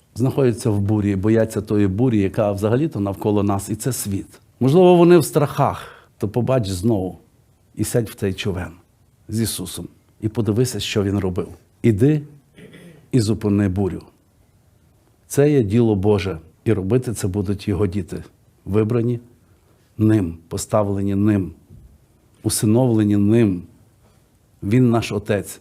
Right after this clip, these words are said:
Його слухайте. А Він сказав: «Робіть те, що Христос скаже». І якщо в тобі є Дух Христів,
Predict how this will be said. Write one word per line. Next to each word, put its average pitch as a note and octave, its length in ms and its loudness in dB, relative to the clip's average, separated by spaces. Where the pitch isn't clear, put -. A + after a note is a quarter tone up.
Його G#2+ 320 2
слухайте. F2+ 520 -8
А B2 120 2
Він D#3 160 8
сказав: C3+ 560 4
«Робіть C3+ 360 2
те, A2+ 100 0
що A#2 160 -2
Христос - 460 -4
скаже». F2+ 380 -6
І A#2 80 4
якщо E3+ 300 6
в - 80 2
тобі F3+ 260 4
є F3+ 140 8
Дух D#3+ 280 6
Христів, E3 840 2